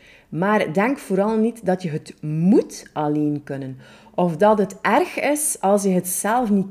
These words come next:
kan, want dat is niet erg. Nu, in Amerika bijvoorbeeld is dat daar perfect normaal om een professional organizer in te schakelen.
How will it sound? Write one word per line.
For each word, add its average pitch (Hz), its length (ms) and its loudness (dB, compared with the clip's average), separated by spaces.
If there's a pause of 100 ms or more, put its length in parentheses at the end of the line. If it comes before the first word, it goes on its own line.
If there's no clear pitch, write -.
kan, 202 400 -2
want 170 440 -6
dat 147 340 -8
is 196 380 -6
niet 143 220 -8
erg. 143 300 -14 (840)
Nu, 214 160 0
in 226 160 6
Amerika 240 460 4
bijvoorbeeld 294 460 0
is 233 140 4
dat 202 160 4
daar 202 200 2
perfect 202 460 -2
normaal 180 800 -2
om 190 180 2
een 185 160 -2
professional 180 640 -2
organizer 165 720 0
in 147 180 -4
te 220 120 -4
schakelen. 220 720 -6